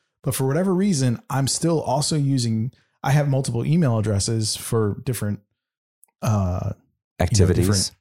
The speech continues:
Speaker 1: activities, roles, or whatever. And so I, like, you c-, I can only use mail for one, for one app. So I have mail in there as well. It's like, oh, okay, I gotta use that there. And then, um, if for whatever reason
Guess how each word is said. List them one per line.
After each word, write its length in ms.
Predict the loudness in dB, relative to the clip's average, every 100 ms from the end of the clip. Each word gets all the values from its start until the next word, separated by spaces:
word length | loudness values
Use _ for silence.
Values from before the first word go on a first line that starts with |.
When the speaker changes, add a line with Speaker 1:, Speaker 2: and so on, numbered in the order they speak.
| _ _ _ _
Speaker 1:
activities, 600 | -2 0 2 2 2 0 0
roles, 320 | 0 0 0
or 40 |
whatever. 440 | 0 0 0 -4 -6 _ _ _ _
And 160 | -2 0
so 240 | 0 0
I, 320 | 0 -2 -4 -6 _ -2
like, 200 | -2 -2
you 100 | -6
c-, 80 | -4
I 140 | -4
can 160 | -2 0
only 240 | 0 0
use 320 | 2 0 0 0
mail 580 | 0 0 0 -2 -4 -6
for 180 | -2 0
one, 400 | 2 0 -2 -6 _ _ _ _ -4
for 80 | 0
one 140 | 0
app. 300 | 0 -2 -4
So 220 | -2 0
I 80 | 0
have 440 | 0 0 -4 -8 -16 _ -4
mail 280 | 0 0 0
in 80 |
there 240 | 0 0 -2
as 100 | -2
well. 340 | -2 -2 -2
It's 140 | -4 -6
like, 300 | -6 -8 -8
oh, 160 | -8 -6
okay, 200 | -8 -10
I 180 | -14 -10
gotta 120 | -8 -6
use 100 | -4
that 220 | -4 -6 -6
there. 360 | -4 -2 -4 -6 _ _ _ _ -4
And 160 | 0 2
then, 280 | 0 0
um, 460 | 0 0 -2 -4 -6 _ _ _ _ _ -20 _ -4
if 100 | 0
for 80 | 2
whatever 240 | 2 2
reason 320 | 0 0 -4